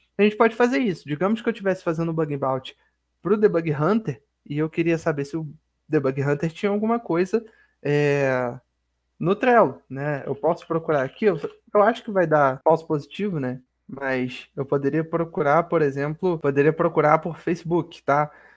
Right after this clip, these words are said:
É, poderia colocar aqui em text também, é, banco de dados, D B, né? Pra ver se alguém colocou, é, o banco de dados do Google ali, do, perdão, do Facebook ali, num Trello que tá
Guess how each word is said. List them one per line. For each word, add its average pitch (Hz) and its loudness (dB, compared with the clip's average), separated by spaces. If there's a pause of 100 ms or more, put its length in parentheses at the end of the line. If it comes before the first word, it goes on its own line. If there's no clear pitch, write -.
(180)
É, 131 -4
poderia 143 0
colocar 151 0
aqui 147 -6
em 156 -2
text 156 -2
também, 139 0 (880)
é, 127 -4
banco 175 0
de 175 -2
dados, 139 2
D 131 0
B, 131 0
né? 113 -6 (120)
Pra 135 -2
ver 151 -2
se 147 -2
alguém 151 0
colocou, 170 0 (880)
é, 139 -2
o 131 0
banco 156 2
de 147 -6
dados 151 0
do 156 -8
Google 139 -2
ali, 127 -2 (200)
do, - -2 (200)
perdão, 123 -4
do 131 -8
Facebook 143 -6
ali, 147 0
num 135 -4
Trello 151 4
que - -8
tá 139 2